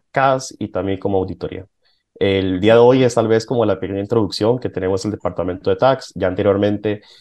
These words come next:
hemos tenido participación del, del departamento de cas, de precios de transferencia, y esperamos que próximamente también sea audito-, de auditoría. El día de hoy justamente tenemos un tema muy interesante, por eso traté como de,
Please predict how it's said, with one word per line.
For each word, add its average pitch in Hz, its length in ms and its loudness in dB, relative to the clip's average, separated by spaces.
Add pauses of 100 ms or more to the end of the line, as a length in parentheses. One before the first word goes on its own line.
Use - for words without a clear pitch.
(160)
hemos 107 280 0
tenido 101 260 0
participación 95 600 -4
del, 98 180 -4
del 90 300 -2
departamento 87 580 -4
de 95 100 -2
cas, 117 380 2
de 95 80 -6
precios 95 220 -8
de 98 80 -10
transferencia, 120 680 0 (400)
y 113 120 2
esperamos 110 500 2
que 107 80 -2
próximamente 98 540 -4
también 87 340 -6
sea 87 160 -6
audito-, 87 400 -8
de 90 140 -6
auditoría. 82 500 -8 (460)
El 95 100 -2
día 113 120 6
de 123 40 8
hoy 135 200 6
justamente 123 960 0 (200)
tenemos 107 440 0
un 110 160 -8
tema 120 400 0
muy 107 240 -4
interesante, 120 580 -2
por 95 220 -2
eso 104 420 2 (320)
traté 101 380 2
como 110 260 2
de, 95 340 0